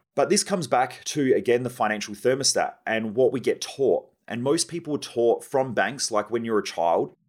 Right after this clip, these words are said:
you normally get a money box from the bank and you get told to put your money in there and that, you know, we save money and we save to get ahead. But most people have never really understood finances. They've never really understood money. So it's not anyone who's listening to this. I don't want you to think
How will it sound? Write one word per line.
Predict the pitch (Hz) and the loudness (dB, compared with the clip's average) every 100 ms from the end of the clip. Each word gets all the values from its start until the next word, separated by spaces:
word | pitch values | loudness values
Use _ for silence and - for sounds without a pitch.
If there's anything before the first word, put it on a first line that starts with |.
| _ - | _ -6
you | 123 | -2
normally | 131 127 | 0 0
get | 110 117 104 87 | 0 2 0 -2
a | 95 92 87 _ | -4 -4 -10 _
money | - 104 123 | -4 -2 0
box | 139 147 - - | 0 0 -4 -12
from | - 117 107 | -4 -2 0
the | |
bank | 92 117 147 _ _ _ _ | 0 -2 -4 _ _ _ _
and | 120 | -4
you | 120 | 0
get | 120 | 2
told | 120 117 | 2 -2
to | |
put | - 98 | -2 -4
your | |
money | 101 113 | -2 -2
in | 123 | -2
there | 123 120 | -2 -2
and | 113 | -2
that, | 92 - - | -6 -10 -18
you | 92 | -10
know, | 90 | -6
we | 101 101 | -6 -4
save | - 101 90 | 0 0 0
money | 95 107 120 | -2 -2 -2
and | 107 98 | -6 -6
we | 101 | -4
save | - 101 | -2 -2
to | - | -2
get | 101 | -2
ahead. | 87 107 123 | 0 -2 0
But | 139 147 | 0 2
most | 190 196 | 0 0
people | 180 160 | -6 -6
have | 127 | -4
never | 127 139 | -2 -2
really | 131 135 98 | -2 -2 -2
understood | 110 - 120 | -2 -4 -8
finances. | - 110 120 123 - 120 | -4 0 0 -2 -4 0
They've | 113 | 0
never | 110 107 | 0 -2
really | 113 101 | -2 -2
understood | 92 101 107 | -2 -4 -6
money. | 95 131 113 | -2 -2 0
So | - | 0
it's | 123 160 | 0 0
not | 190 - | -2 -2
anyone | 151 196 196 | -4 -2 -2
who's | 147 117 | -2 -6
listening | 123 139 | -6 -8
to | 120 | -8
this. | 101 - | -6 -2
I | |
don't | 104 131 | 0 -2
want | 131 | -4
you | 147 | -6
to | 139 | -6
think | - 139 113 | -4 -6 -6